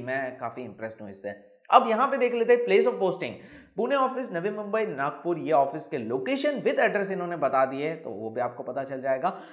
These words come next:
Selection process को अब देख लेते हैं, Online objective test, interview base, उसके अंदर क्या क्या रहेगा। पहले objective test जो है उसके अंदर hundred marks ऑनलाइन टेस्ट रहेगी,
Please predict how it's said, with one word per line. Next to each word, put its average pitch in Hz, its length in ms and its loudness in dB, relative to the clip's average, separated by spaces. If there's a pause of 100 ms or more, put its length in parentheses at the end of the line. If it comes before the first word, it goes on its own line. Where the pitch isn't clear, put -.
Selection 311 520 2
process 240 300 4
को 233 120 4
अब 185 140 8
देख 156 160 0
लेते 131 220 0
हैं, 113 100 0
Online 254 340 2
objective 196 560 0
test, 277 300 -2
interview 185 300 -4
base, 196 240 2
उसके 165 200 -6
अंदर 180 180 -2
क्या 165 180 0
क्या 123 180 -4
रहेगा। 110 220 -4 (120)
पहले 226 320 2
objective 247 440 2
test 220 240 2
जो 190 80 -2
है 226 100 2
उसके 196 220 -6
अंदर 240 260 -2
hundred 226 340 -2
marks 214 300 -2 (320)
ऑनलाइन 208 320 4
टेस्ट 220 240 -2
रहेगी, 220 380 -4